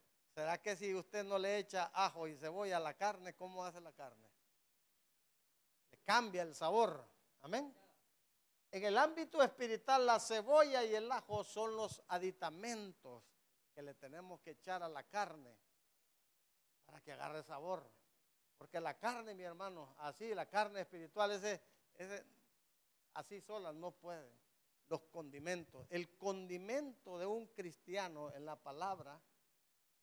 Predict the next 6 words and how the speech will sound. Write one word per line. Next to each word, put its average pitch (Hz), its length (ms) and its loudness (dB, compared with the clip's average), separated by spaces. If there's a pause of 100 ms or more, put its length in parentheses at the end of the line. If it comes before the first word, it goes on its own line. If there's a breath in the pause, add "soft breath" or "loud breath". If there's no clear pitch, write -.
(120)
es - 80 -20
la 135 100 -10
fe, 147 160 -12
hermano. 113 340 -14 (2250)
El - 80 -20
condimento 180 920 -8